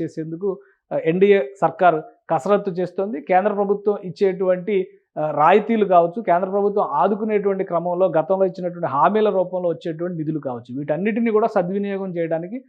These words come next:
ఒక సమగ్ర ప్రణాళికతో ముందుకు వెళ్లాలనేటువంటి సూచనని ముఖ్యమంత్రి అధికార యంత్రాంగానికి ఇప్పటికే సూచించినట్టుగా సమాచారం ఉంది. ఈ క్రమంలోనే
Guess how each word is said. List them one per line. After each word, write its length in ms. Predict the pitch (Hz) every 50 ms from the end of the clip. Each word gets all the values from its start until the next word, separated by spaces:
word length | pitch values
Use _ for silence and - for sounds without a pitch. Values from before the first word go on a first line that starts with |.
| _ _ _ -
ఒక 100 | 147 151
సమగ్ర 500 | 156 - - 175 202 220 202 196 233 233
ప్రణాళికతో 680 | 214 - 175 190 190 190 196 185 190 180 180 202 202 - 160
ముందుకు 300 | 165 180 185 196 190 196
వెళ్లాలనేటువంటి 720 | 180 175 170 170 165 165 160 165 165 160 165 165 160 156
సూచనని 420 | - - 160 151 - 156 175 214 220
ముఖ్యమంత్రి 600 | 175 156 - - 175 175 175 165 175 190 165 170 _ _ _ _ - -
అధికార 380 | 156 165 202 180 220 214 208
యంత్రాంగానికి 680 | 202 185 180 175 170 175 170 175 170 170 185 185 190 147
ఇప్పటికే 500 | 147 143 - 180 180 175 190 180 170 - - _ _ _ _ _
సూచించినట్టుగా 640 | - 196 202 175 208 196 175 185 190 180 170 185 196 180
సమాచారం 520 | 185 170 156 165 165 160 156 165 156 160
ఉంది. 220 | 185 214 196 180
ఈ 20 | 190
క్రమంలోనే 640 | 190 196 196 196 196 196 190 185 180 190 240 320